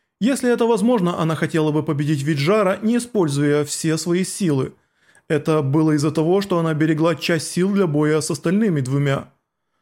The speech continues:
Она использовала мощную способность, которой обладал священный меч Сафарлисия – доступная один раз в день.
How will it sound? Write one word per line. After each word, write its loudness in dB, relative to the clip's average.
Она 2
использовала 0
мощную 0
способность, -2
которой 0
обладал 0
священный -2
меч 0
Сафарлисия – -2
доступная 0
один 2
раз 0
в -6
день. 0